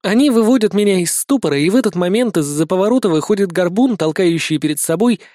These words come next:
тележку с какими-то металлическими обрезками. «Керс!»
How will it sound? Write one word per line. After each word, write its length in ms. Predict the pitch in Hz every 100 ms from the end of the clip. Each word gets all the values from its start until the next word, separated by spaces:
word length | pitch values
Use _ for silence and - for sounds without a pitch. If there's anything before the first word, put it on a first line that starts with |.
| _
тележку 500 | - 190 202 247 -
с 80 | 254
какими-то 480 | - 175 208 220 233
металлическими 680 | 220 202 151 139 147 165 165
обрезками. 680 | 185 202 147 - - - - _ _ _ _ _ _ _ -
«Керс!» 360 | 302 - -